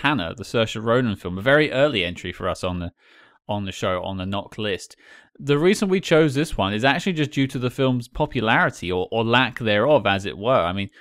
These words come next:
we both really love the film, but it, it's just not an episode that people have really tuned back into. And that tells us a, a little bit that there isn't that much interest in the film. So maybe we were wrong about this one. I don't know. I still love the film, and I think people should watch it,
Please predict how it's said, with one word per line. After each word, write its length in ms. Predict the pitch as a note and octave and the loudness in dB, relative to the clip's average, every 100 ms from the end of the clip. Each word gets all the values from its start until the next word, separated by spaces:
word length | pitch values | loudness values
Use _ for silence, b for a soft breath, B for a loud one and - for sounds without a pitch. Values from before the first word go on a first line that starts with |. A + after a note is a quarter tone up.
| b | b
we 280 | - A2 D3 | -6 0 0
both 360 | A#2+ C3+ C3+ - | 2 4 4 2
really 320 | A2+ B2 B2 | 0 0 2
love 240 | A2+ B2+ | 4 4
the 100 | A#2+ | 2
film, 320 | - C#3 C#3 E3+ | -2 0 0 2
but 200 | G#2+ - | 0 -2
it, 180 | A2 - | -6 -4
it's 320 | C#3 C3 - | -2 -2 -4
just 280 | - D3 - | -6 -6 -2
not 160 | C#3 C3 | -2 2
an 100 | B2+ | 0
episode 380 | B2 D3 C3+ | 0 -2 -2
that 80 | A2+ | -2
people 240 | C#3 A#2+ B2 | -6 -2 -2
have 160 | A2+ | 0
really 140 | B2+ A#2+ | -2 -2
tuned 320 | - B2+ A#2 | -2 -2 0
back 260 | A#2 A2+ G#2+ | 0 0 0
into. 520 | C3+ G3 - D#2+ - B B B B | 0 -2 -4 -10 -10 B B B B
And 200 | - B2+ | -2 2
that 180 | C#3 C3+ | 2 2
tells 380 | - D3+ E3+ C3+ | 2 2 2 0
us 280 | G#2 - - _ _ - | -4 -6 -16 _ _ -10
a, 160 | C3+ C3 - | -8 -8 -4
a 80 | C#3+ | -2
little 320 | G3+ F#3 D4 | 0 2 2
bit 400 | D4+ C#3 F#2+ - b b b - | 0 -8 -10 -12 b b b -2
that 340 | B2+ B2+ - | 0 0 0
there 120 | D3 | -2
isn't 200 | E3 D#3+ | 0 -2
that 100 | D#3+ | 0
much 220 | D3+ D3 | 0 0
interest 300 | E3+ E3 B2+ | -2 -4 -4
in 80 | C#3 | -2
the 80 | B2 | -2
film. 180 | E3+ D#3 | -2 -2
So 120 | - | 0
maybe 260 | C#3 F3 E3 | 2 4 4
we 180 | D3+ | 4
were 140 | F3 C#3+ | 4 4
wrong 240 | D3 G#3+ | 4 4
about 240 | A2+ E2 A#1+ | 0 -4 -6
this 180 | - | -6
one. 180 | G#2 A2+ - | -2 -2 -2
I 140 | C3 | 0
don't 220 | C3 A#2+ | 2 0
know. 260 | B2 A2 G#2 | 0 0 2
I 120 | C#3+ | 0
still 240 | D#3+ F3 A#2 | 0 0 2
love 220 | C3 G3+ | 4 2
the 100 | F#3+ | 0
film, 260 | - F#2+ | -2 -2
and 60 | G#2 | 0
I 60 | G#2+ | -4
think 160 | A#2 | -4
people 220 | A2+ A2 | -6 -8
should 200 | - A#2+ | -8 -8
watch 300 | G2 A#2+ D3+ | -4 -4 -4
it, 220 | - G2+ | -10 -10